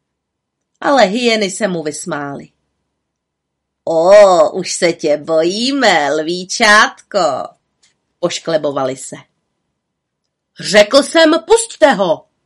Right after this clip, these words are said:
zakřičel Kion podruhé na hyeny. A pak zařval tak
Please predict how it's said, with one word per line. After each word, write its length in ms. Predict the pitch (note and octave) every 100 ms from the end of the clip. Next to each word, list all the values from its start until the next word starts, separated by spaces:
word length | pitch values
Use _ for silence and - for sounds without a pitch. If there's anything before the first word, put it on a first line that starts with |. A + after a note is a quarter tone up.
| _ _ _ _ _ _ -
zakřičel 720 | - G#3 A#3 - C#4 G#3 D#3
Kion 440 | - B3+ B3 A3+ -
podruhé 500 | G#3+ F#3 F3+ F3 D3+
na 80 | D3+
hyeny. 500 | E3 D3+ C#3+ D3+ E3 _ _ _ _ _ _ _ _ _ _ _ _ -
A 100 | F3+
pak 440 | - A#3 F#3 -
zařval 480 | E3+ F#3 F#3+ F#3+ F3
tak 300 | - B3